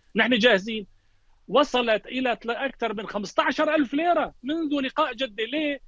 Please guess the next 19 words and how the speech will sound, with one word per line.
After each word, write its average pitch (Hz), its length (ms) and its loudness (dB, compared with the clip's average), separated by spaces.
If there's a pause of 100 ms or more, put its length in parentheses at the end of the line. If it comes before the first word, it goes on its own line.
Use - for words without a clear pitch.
(140)
لأنه، 254 640 -2
لأنه 214 520 -2 (300)
لم 262 400 2 (120)
يستطع 214 760 2 (180)
أن 233 240 0
ينفذ 208 640 0
ولا 240 380 4
طلب 226 420 -2
ولا 226 300 0
ربع 220 380 -2
عشر 233 300 -4 (100)
طلب 233 260 -2 (320)
طلبوه 220 380 -2
منه 214 420 -4
العرب. 185 400 0
ويمكن 247 560 2
بهذا 226 340 2
اللقاء 240 320 0
الصيني 185 420 -6